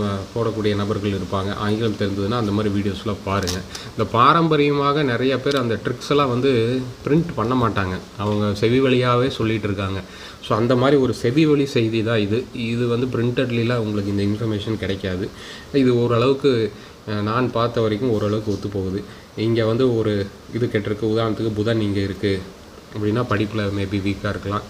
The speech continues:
கம்யூனிகேஷன் ஸ்கில் இருக்காது, இல்ல பேச்சு ஒழுங்கா வராது, ஒரு மாதிரி திக்கி பேசக்கூடிய அமைப்புல இருக்கலாம். இந்த மாதிரியான இதெல்லாம் வந்து இதுல தான் நம்ம கண்டுபிடிக்க முடியும்.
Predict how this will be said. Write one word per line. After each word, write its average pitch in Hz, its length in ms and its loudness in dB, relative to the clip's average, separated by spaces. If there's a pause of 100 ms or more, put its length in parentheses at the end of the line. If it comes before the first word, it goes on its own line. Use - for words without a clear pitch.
கம்யூனிகேஷன் 113 580 0 (100)
ஸ்கில் 101 140 -4
இருக்காது, 95 460 -4
இல்ல 113 120 -2
பேச்சு 120 480 0
ஒழுங்கா 104 400 -2
வராது, 95 340 -2 (600)
ஒரு 120 180 4
மாதிரி 110 360 2
திக்கி 104 160 -2
பேசக்கூடிய 98 540 -2
அமைப்புல 92 300 -4
இருக்கலாம். 98 360 -2
இந்த 139 220 2
மாதிரியான 135 500 2
இதெல்லாம் 120 300 2
வந்து 123 180 0
இதுல 113 300 0
தான் 123 100 -2
நம்ம 107 220 -2
கண்டுபிடிக்க 98 440 -2
முடியும். 90 280 -4